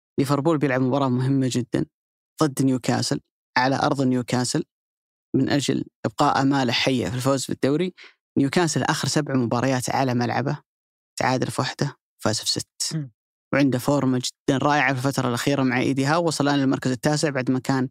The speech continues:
Speaker 1: مهدد بالهبوط. فهذه الحسبة البدنية، إرهاق ليفربول، لأنه يعتمد دائما على نفس العناصر الأساسية أكثر من السيتي اللي عنده تدوير، ممكن هي اللي تساعد في ريال. لكن ترى مع كل هالعوامل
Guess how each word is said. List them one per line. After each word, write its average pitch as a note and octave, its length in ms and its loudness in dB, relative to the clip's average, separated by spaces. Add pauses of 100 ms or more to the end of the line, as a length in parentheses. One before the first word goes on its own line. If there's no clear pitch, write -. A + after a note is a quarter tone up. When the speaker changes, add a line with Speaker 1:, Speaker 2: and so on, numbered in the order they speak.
(100)
Speaker 1:
مهدد C3 420 0
بالهبوط. A2+ 380 -2 (380)
فهذه A3+ 300 2
الحسبة F#3 460 0
البدنية، C#3 920 2 (280)
إرهاق D#3 340 0
ليفربول، C3 500 0
لأنه C3 180 2
يعتمد D3+ 300 0
دائما D#3 420 2
على C#3+ 240 2
نفس D#3 220 -2
العناصر C#3+ 400 0
الأساسية D3+ 480 0
أكثر G#3 240 0
من E3 60 2
السيتي - 300 -2
اللي C3+ 100 0
عنده B2+ 200 0
تدوير، C#3+ 440 -2
ممكن G3 340 2
هي C#3+ 120 2
اللي C3 120 0
تساعد G#2+ 380 -2
في F#2+ 100 -2
ريال. D#2 180 -2
لكن G#3+ 200 0
ترى G#3+ 180 2
مع F3+ 160 4
كل F#3 440 2
هالعوامل C3+ 640 0